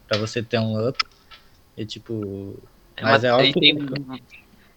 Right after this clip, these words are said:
Speaker 2: tem página que é grande graças a isso, que, tipo, todo mundo sabe qual é que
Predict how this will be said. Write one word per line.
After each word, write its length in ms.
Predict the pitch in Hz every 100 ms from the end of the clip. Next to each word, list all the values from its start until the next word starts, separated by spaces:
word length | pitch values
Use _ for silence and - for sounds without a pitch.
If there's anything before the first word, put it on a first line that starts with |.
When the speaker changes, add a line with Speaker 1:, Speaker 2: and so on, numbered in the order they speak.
| -
Speaker 2:
tem 180 | 147 143
página 400 | 143 156 156 156
que 120 | 160
é 120 | 151
grande 460 | 151 143 151 165 170
graças 400 | 143 156 - 160
a 160 | 170
isso, 300 | 165 135 - 120
que, 140 | 131
tipo, 240 | - -
todo 240 | 120 147 160
mundo 240 | 156 147
sabe 340 | 147 - 127 135
qual 320 | - 123 131 -
é 120 | 127
que 480 | 127 - 117 113 117